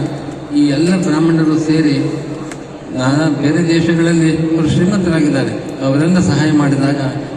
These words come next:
ಇಂಥ ಒಂದು ಸಾಮಾಜಿಕ ಕಾರ್ಯಗಳನ್ನ ನಾವು ನಡೆಸೋದಕ್ಕೆ ಬಲ ಬರ್ತದೆ. ಅಖಿಲ ಕರ್ನಾಟಕ ಬ್ರಾಹ್ಮಣ ಮಹಾಸಭೆ ಸಮಸ್ತ ಜಗತ್ತಿನ ಒಂದು ಕ್ಷೇಮ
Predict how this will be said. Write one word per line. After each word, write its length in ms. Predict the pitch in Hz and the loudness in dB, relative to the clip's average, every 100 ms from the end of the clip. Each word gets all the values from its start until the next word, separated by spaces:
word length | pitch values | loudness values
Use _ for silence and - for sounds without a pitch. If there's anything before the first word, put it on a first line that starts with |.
| - | -4
ಇಂಥ 160 | 147 143 | -2 0
ಒಂದು 260 | 143 139 135 | 0 0 -2
ಸಾಮಾಜಿಕ 480 | 139 147 170 165 | 0 0 0 0
ಕಾರ್ಯಗಳನ್ನ 680 | 160 156 147 143 143 139 147 135 - 143 - 139 | -2 -2 0 0 0 2 0 0 -6 -10 -10 -6
ನಾವು 140 | 135 | -4
ನಡೆಸೋದಕ್ಕೆ 480 | 127 127 151 143 139 | -4 -4 -4 -4 -6
ಬಲ 240 | 110 147 | -4 -2
ಬರ್ತದೆ. 460 | 147 139 156 156 170 185 - - - - - | 0 0 0 0 0 -2 -4 -8 -10 -12 -10
ಅಖಿಲ 200 | 160 156 | -4 -2
ಕರ್ನಾಟಕ 640 | 156 151 151 143 139 139 135 | 0 0 2 0 -2 -4 -4
ಬ್ರಾಹ್ಮಣ 340 | 135 135 143 | -2 -2 0
ಮಹಾಸಭೆ 880 | 131 - 139 131 151 165 135 - - - - 139 | -2 -2 -4 -4 -2 0 -2 -4 -8 -10 -8 -2
ಸಮಸ್ತ 340 | 147 151 135 | 0 0 0
ಜಗತ್ತಿನ 560 | 135 170 185 180 170 165 143 180 165 - - - 139 | 0 2 2 2 2 2 0 -2 -6 -8 -10 -6 -2
ಒಂದು 220 | 139 135 | 0 -2
ಕ್ಷೇಮ 480 | - 147 151 160 | -2 0 2 2